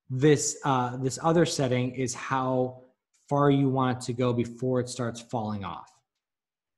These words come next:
So, like, you can see when it's at nineteen, it, it stays bright for a little ways out versus when I pull it closer, it gets darker more. So it's, like, the, the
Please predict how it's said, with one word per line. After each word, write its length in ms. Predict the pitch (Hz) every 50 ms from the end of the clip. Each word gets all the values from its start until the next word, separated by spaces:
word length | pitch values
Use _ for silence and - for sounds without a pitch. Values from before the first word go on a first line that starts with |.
| _ _
So, 160 | - - 139 131
like, 320 | 123 123 110 - - - _ _ _
you 120 | - 170 131
can 140 | 147 139
see 640 | 127 - - 143 139 135 131 127 123 120 120 - - - _ _ _ _ _ _ _ _
when 140 | - 135 135
it's 120 | 123 123 135
at 140 | 127 120
nineteen, 680 | 127 131 131 135 127 120 123 - - 147 143 139 139 135 -
it, 260 | 143 139 123 - 151
it 100 | 143 -
stays 280 | - - 147 139 127 117
bright 480 | 120 - 131 131 131 139 135 - -
for 80 | - 139
a 60 | 127
little 200 | 127 127 127 123
ways 260 | 123 123 123 120 120
out 320 | 120 120 131 143 139 131 135
versus 260 | 135 123 120 127 120
when 160 | 110 123 120
I 220 | 113 113 113 110 110 -
pull 160 | - - 139 131
it 120 | 123 127
closer, 380 | - - 127 127 123 - 147 135
it 120 | 117 127
gets 240 | 120 123 110 - -
darker 580 | - - 135 120 110 107 - 120 113 107 107 - _ _ _ _ _ -
more. 220 | 123 117 113 104
So 140 | - 143 143
it's, 120 | 131 -
like, 260 | - 156 131 120 127 127
the, 200 | 147 143 143 -
the 120 | 151 147